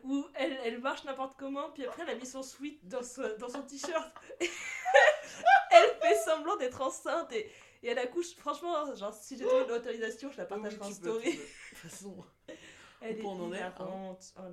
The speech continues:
Speaker 1: là. Et la vidéo qui me fait le plus rire, moi, c'est vraiment celle où, où j'avais fait une soirée déguisée chez moi.
Speaker 2: Oh.
Speaker 1: Et je trouve qu'elle résume bien le fait qu'on est dingue.
Speaker 2: La crémaillère, là ?
Speaker 1: Euh, non, euh, la, la,
Speaker 2: Ça va ?
Speaker 1: à Soulac.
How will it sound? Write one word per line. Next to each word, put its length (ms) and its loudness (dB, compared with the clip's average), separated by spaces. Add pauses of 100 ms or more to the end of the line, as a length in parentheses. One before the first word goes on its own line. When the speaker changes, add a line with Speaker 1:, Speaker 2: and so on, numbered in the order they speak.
(120)
Speaker 1:
là. 120 -20 (140)
Et 80 -12
la 120 -6
vidéo 200 -10
qui 120 -12
me 20 -18
fait 80 -14
le 60 -14
plus 180 -18
rire, 160 -12
moi, 100 -10
c'est 140 -12
vraiment 220 -10
celle 280 -12
où, 240 -16
où 60 -14
j'avais 160 -8
fait 100 -14
une 80 -12
soirée 260 -12
déguisée 360 -12
chez 160 -16
moi. 280 -14 (400)
Speaker 2:
Oh. 40 -16 (100)
Speaker 1:
Et 60 -4
je 60 -4
trouve 120 -4
qu'elle 200 -2
résume 240 -4
bien 220 4
le 60 -2
fait 220 -6
qu'on 100 -8
est 80 -6
dingue. 300 -10
Speaker 2:
La 80 -10
crémaillère, 340 -12 (300)
là ? 100 -8
Speaker 1:
Euh, 140 -6
non, 160 -8 (140)
euh, 280 -2
la, 380 -8 (1040)
la, 140 -8
Speaker 2:
Ça 80 -14
va ? 60 -10
Speaker 1:
à 40 -10
Soulac. 420 -14